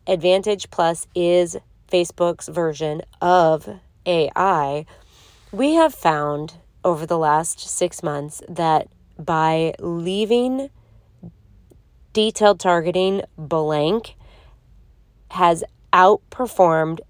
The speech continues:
any detailed targeting we could prob-, probably put in there. Um, and we have tried a lot of 'em. The reason that this is happening is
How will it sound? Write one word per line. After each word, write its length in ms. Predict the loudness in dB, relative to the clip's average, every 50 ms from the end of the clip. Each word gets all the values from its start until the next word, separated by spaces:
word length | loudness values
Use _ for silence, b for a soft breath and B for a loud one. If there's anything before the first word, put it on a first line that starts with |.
| _ _
any 440 | -4 -2 -2 -2 -2 -2 -4 -6 -6
detailed 420 | -6 -6 -8 -6 -4 -4 -4 -4
targeting 520 | -2 -4 -6 -6 -6 -8 -8 -8 -8 -8 -8
we 120 | -10 -10
could 160 | -10 -10 -12
prob-, 280 | -6 -2 -2 -2 -2 -4 _ _ _
probably 460 | -4 -2 -2 0 0 -2 -4 -4 -6
put 220 | -6 -6 -8 -6 -6
in 160 | -6 -8 -8
there. 220 | -10 -12 -12 -14 b b b b b b b -4 -2
Um, 400 | 0 2 2 2 0 -2 -4 -4 -4
and 140 | -2 -2 0
we 100 | 0 -2
have 100 | -2 -2
tried 220 | -2 -2 -2 -2
a 40 | -2
lot 200 | -4 -4 -4 -6
of 80 | -6 -6
'em. 180 | -8 -10 -10 -14 -20 -20 _ _ _ _ _ _ _ -20 -20 -20 _ -2
The 160 | 2 4 4 4
reason 640 | 2 0 -4 -2 -2 -2 0 0 0 0 0 0
that 200 | 0 -2 0 0
this 300 | 0 0 0 -2 -4 -8 -8
is 180 | -8 -8 -8
happening 760 | -10 -8 -4 -4 -4 0 0 0 0 0 -2 -4 -4 -6 -8 -12 b b b b b b b b b
is 480 | 2 6 8 8 10 8 8 6 2